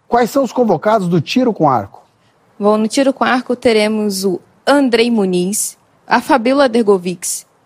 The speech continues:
Speaker 2: o Elcio Gomes, o Heriberto Alves e a Jane Carla.
Speaker 1: Muito bem, a Jane Carla é recordista mundial,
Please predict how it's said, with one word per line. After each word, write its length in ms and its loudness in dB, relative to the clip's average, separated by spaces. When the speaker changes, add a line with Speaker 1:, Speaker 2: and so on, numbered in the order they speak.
Speaker 2:
o 180 4
Elcio 420 2
Gomes, 640 0
o 160 2
Heriberto 720 0
Alves 580 0
e 180 4
a 80 6
Jane 300 0
Carla. 420 -2
Speaker 1:
Muito 220 2
bem, 340 2
a 80 2
Jane 280 2
Carla 300 2
é 40 4
recordista 880 2
mundial, 720 2